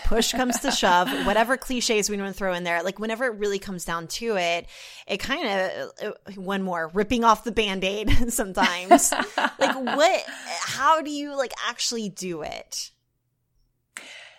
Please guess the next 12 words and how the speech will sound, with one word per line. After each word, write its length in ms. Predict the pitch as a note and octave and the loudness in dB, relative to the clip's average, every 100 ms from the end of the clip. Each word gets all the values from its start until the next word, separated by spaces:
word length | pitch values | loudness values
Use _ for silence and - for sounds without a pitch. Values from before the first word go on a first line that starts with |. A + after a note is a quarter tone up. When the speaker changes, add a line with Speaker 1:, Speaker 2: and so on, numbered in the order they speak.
| _ | _
Speaker 2:
So 120 | D#4+ D4+ | 4 6
let 120 | D4+ | 6
me 140 | G4+ | 4
tell 240 | G4 D4+ D4 | 2 2 4
you 80 | |
a 80 | G#3+ | 2
common 320 | - A3+ A#3+ | 2 0 2
mistake 500 | A3 G3+ - F#3 F3+ | 2 0 0 -2 0
that 100 | F#3 | 0
I 100 | F3+ | 0
see 540 | F3+ - - D#3+ D3+ F#3 - _ | 0 -6 -4 -4 -6 -10 -18 _
with 720 | G3 F#3+ F#3+ F3+ F3+ - - | -6 2 4 4 0 -6 -20